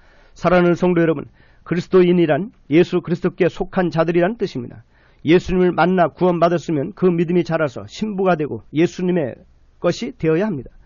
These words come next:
남녀간에 "정말 사랑하면 너는 내 것이라고" 말합니다. 마찬가지로 주님과의 사랑이 깊어져 주님이 "너는 내 것이라고" 할 때 마귀 사탄이 절대 건드릴 수 없는 것입니다. 솔로몬 왕이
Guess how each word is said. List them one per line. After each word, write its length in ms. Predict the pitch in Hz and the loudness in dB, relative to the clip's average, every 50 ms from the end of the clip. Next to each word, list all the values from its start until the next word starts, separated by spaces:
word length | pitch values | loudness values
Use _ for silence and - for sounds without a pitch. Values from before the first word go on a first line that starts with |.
| - - - - - - - | -20 -20 -20 -20 -20 -8 -4
남녀간에 480 | 127 156 185 190 185 185 175 175 175 | 0 0 2 2 4 4 4 2 0
"정말 380 | 170 - 175 180 185 180 170 156 | 0 0 -2 0 0 0 -2 -2
사랑하면 480 | - - 180 185 180 175 180 170 147 | -2 -2 -4 -2 0 0 -2 -2 -2
너는 260 | 135 160 185 180 175 151 | 0 0 0 0 0 0
내 120 | 160 185 | 0 -2
것이라고" 440 | 185 - 180 170 - 160 165 190 240 | -2 -4 -8 -6 -4 -4 -4 -4 -4
말합니다. 460 | 214 175 139 127 110 98 - - - - | -6 -6 -8 -8 -10 -12 -16 -20 -18 -8
마찬가지로 680 | - 147 160 - 214 208 202 208 190 202 180 160 175 - - _ _ _ _ _ | -6 -6 -4 -2 -2 0 0 0 0 0 0 0 -2 -4 -10 _ _ _ _ _
주님과의 540 | - - 185 226 226 220 220 220 214 208 196 | -4 -2 0 2 2 2 4 4 4 4 4
사랑이 380 | - 208 202 208 202 202 196 190 | 2 0 0 0 0 0 -2 -4
깊어져 480 | - 196 - - 185 151 147 135 120 - | -6 -6 -4 -4 -4 -4 -6 -10 -10 -14
주님이 440 | - - 180 190 190 196 175 143 113 | -6 -4 0 0 2 2 2 0 0
"너는 340 | 117 143 180 208 202 202 185 | 0 0 2 2 2 2 2
내 100 | 208 202 | 0 0
것이라고" 480 | - 202 196 190 - 185 185 185 180 | 0 -2 -4 -4 -2 -2 -2 -2 -2
할 120 | 175 175 165 | -2 -4 -4
때 200 | - 117 87 - _ _ _ _ _ _ - | -8 -14 -14 -14 _ _ _ _ _ _ -6
마귀 300 | 120 147 165 180 170 170 | -2 0 0 2 2 0
사탄이 400 | - - 180 185 185 180 175 156 | -2 -2 -6 -2 -2 -2 -2 -2
절대 340 | - 170 175 170 - 175 165 | -2 -4 -4 -2 -4 -6 -4
건드릴 340 | - 170 170 165 170 165 170 | -2 -4 -4 -2 -2 -4 -4
수 140 | - 175 160 | -4 -2 -4
없는 180 | 160 196 247 | -4 -4 -4
것입니다. 420 | 226 156 - 120 113 95 85 - - _ _ _ _ _ _ _ | -6 -8 -8 -8 -14 -14 -16 -20 -20 _ _ _ _ _ _ _
솔로몬 480 | _ - 175 180 180 175 170 175 170 | _ -4 -2 0 0 2 2 2 4
왕이 320 | 170 165 165 170 165 160 | 4 4 4 2 0 -4